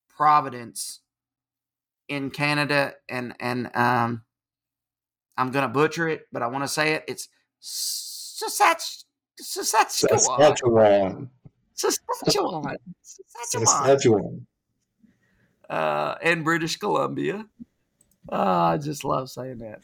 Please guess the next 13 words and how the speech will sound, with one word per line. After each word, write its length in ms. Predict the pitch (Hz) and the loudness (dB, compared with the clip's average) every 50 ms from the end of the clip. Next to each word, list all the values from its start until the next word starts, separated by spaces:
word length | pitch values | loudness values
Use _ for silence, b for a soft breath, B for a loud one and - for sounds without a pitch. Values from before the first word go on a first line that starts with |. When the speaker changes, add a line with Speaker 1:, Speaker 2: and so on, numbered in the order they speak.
| - - | -14 -10
Speaker 1:
Uh, 200 | 139 156 147 143 - - | -8 -6 -6 -4 0 2
Australia, 580 | 156 151 147 - - 175 190 233 254 226 185 151 | 4 4 4 2 2 2 4 4 4 2 0 -2
Victoria. 1160 | 135 120 131 143 135 - _ _ _ - - - 156 175 214 240 247 226 202 - - - - - - | -4 -4 -4 -4 -4 -4 _ _ _ -16 -12 -6 -4 0 2 4 4 4 2 0 -2 -4 -8 -12 -10
And, 220 | 131 135 131 123 - | -10 -10 -10 -6 -4
I 80 | - 175 | -2 -2
mean, 280 | 208 196 156 143 - - _ - | -2 -2 -4 -4 -6 -8 _ -4
hey, 320 | 170 226 240 202 - - - _ _ _ - | -2 -2 -2 -2 -4 -10 -14 _ _ _ -4
thank 240 | 214 302 330 - | -4 -4 -4 -6
you 100 | 381 370 | -8 -6
guys 280 | 311 262 214 208 180 156 | -2 0 0 0 0 -2
in 100 | 160 143 | -4 -6
Victoria 600 | 135 143 - - 160 160 214 254 262 226 190 151 | -8 -8 -8 -4 0 2 2 2 2 0 -2 -6
because, 400 | 135 - - 127 117 113 - - | -8 -10 -10 -10 -10 -10 -12 -16